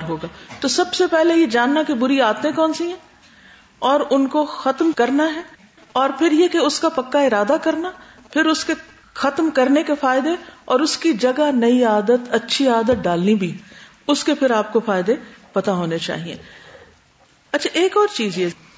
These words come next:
بعض اوقات مینٹل بلاک جو ہوتا ہے نا، "میں نہیں کر سکتی، یہ مجھے آتا نہیں ہے۔" یہ کمبل کے سلسلے میں تو نہیں کہہ سکتے، لیکن بہت سی عادتیں اس لیے نہیں ہم اختیار کر سکتے کہ ہم سوچتے ہم کر نہیں سکتے۔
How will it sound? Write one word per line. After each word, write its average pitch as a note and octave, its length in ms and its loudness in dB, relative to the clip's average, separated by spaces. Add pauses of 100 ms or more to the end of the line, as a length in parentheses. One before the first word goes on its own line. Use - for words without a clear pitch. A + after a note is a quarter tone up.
(460)
بعض D#4+ 260 0
اوقات G4 360 0
مینٹل C4+ 380 2
بلاک B3 420 2
جو F4 60 2
ہوتا E4 180 -2
ہے E4 60 -2
نا، E4+ 80 -2
"میں D4+ 180 0
نہیں D4+ 140 -2
کر A3 140 -2
سکتی، - 460 -10 (1200)
یہ C#4 60 -4
مجھے C#4 240 0
آتا C4 280 0
نہیں G3+ 280 -2
ہے۔" E3 140 -12 (720)
یہ B3 120 -4
کمبل C4 320 0
کے D#4+ 120 -2
سلسلے D4+ 220 -4
میں D#4+ 80 -6
تو D4 80 -4
نہیں A#3+ 180 0
کہہ E4+ 200 0
سکتے، D#4+ 260 -6
لیکن D4+ 280 -6 (380)
بہت E4+ 260 2
سی F4+ 140 0
عادتیں D4 440 -2 (920)
اس - 180 -2
لیے G4+ 180 4
نہیں G#4 140 2
ہم F#4 140 0
اختیار C4 360 0
کر C4 200 0
سکتے D4+ 420 -4
کہ F#4 80 0 (420)
ہم D4+ 120 0
سوچتے F4 360 0
ہم F4+ 120 0
کر C4 220 0
نہیں A#3+ 160 2
سکتے۔ - 360 -6